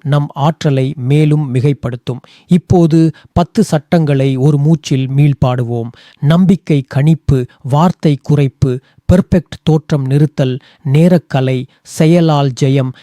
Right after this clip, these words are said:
எல்லை வரைய, தனிமைச் சிந்தனை, ஒழுங்கு தோற்றம், திறன் இணைப்பு, உள்ள தெளிவு. இந்த பட்டாம் உங்கள் மனையில் ஒவ்வொரு முறையும் ஒலிக்கச் செய்யுங்கள்.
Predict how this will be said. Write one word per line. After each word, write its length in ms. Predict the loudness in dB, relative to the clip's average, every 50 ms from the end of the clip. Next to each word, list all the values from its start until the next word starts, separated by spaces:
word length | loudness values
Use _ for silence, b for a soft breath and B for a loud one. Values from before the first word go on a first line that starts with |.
| b b
எல்லை 380 | -2 0 2 4 4 4 4 2
வரைய, 440 | 0 -2 -2 -2 -2 -2 -2 -4 -4 b b b b b _
தனிமைச் 460 | 0 2 2 4 4 2 2 0 -4
சிந்தனை, 500 | -6 -6 -4 -2 -2 -2 -4 -4 -6 -10 b b b b _
ஒழுங்கு 440 | 0 2 4 4 4 2 0 -2 -2 _
தோற்றம், 480 | -2 -2 -2 -2 _ -4 -4 -4 -6 -10 _ _
திறன் 300 | -2 0 2 2 0 0
இணைப்பு, 560 | 0 -2 0 0 -2 -2 -2 -2 -2 -2 -2 -4
உள்ள 280 | _ 2 2 4 4 2
தெளிவு. 480 | 0 -2 -4 -2 -2 -4 -4 -6 -10 b b b b b b
இந்த 200 | 0 0 0 0
பட்டாம் 480 | 0 -2 -4 -2 _ 0 0 0 -2 -4 b b b
உங்கள் 260 | 0 2 2 2 0
மனையில் 460 | 0 0 0 2 2 2 2 0 -2 b b b
ஒவ்வொரு 500 | 0 0 0 2 2 2 4 4 2 2
முறையும் 480 | 2 0 0 2 2 2 0 0 -2
ஒலிக்கச் 500 | 0 2 2 2 2 2 0 -2 -4 -2 -4
செய்யுங்கள். 480 | -4 -2 -2 -2 -4 -4 -6 -8 -8